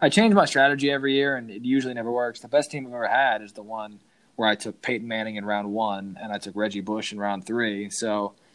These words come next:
I don't know, man. I, I like, I like, uh, I like Hill still, Tyreek Hill. I'm, I'm whatever on Julio Jones. I'm at the back of the round. I'd probably take Chris Godwin or Mike Evans if I could. I,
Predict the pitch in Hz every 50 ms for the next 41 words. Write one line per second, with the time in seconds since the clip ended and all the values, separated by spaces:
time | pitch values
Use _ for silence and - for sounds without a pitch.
0 | _ _ _ _ _ _ - - 135 127 110 98 98 95 92 95 92 92 95 98
1 | 110 135 139 127 - 131 139 151 160 165 175 170 165 156 147 - - - - _
2 | _ - _ _ _ _ _ _ - - - 170 190 208 214 214 208 202 185 165
3 | - 165 156 143 139 131 123 - - 139 147 160 175 180 170 - - 147 147 151
4 | 147 - - - 135 131 131 131 131 131 - _ _ _ _ - 127 127 123 123
5 | 123 117 - 127 123 120 117 117 117 117 110 - 113 117 113 92 - _ _ -
6 | 101 104 120 117 113 123 120 123 123 120 117 117 113 110 117 123 123 120 113 110
7 | 107 117 113 113 113 110 107 - 110 107 107 98 101 107 110 110 101 - 107 104
8 | 101 104 104 104 104 107 110 _ _ _ _ _ - - - 139 120 - - 135
9 | 143 143 151 156 147 - - 139 131 120 - - - 127 120 - - 120 107 110
10 | 110 113 117 113 107 104 101 104 107 104 107 104 107 101 110 110 107 104 - -
11 | 107 95 - - 113 110 104 104 107 120 - _ _ _ _ _ _ _ _ _
12 | _ _ _ _ _ _ - - 139 147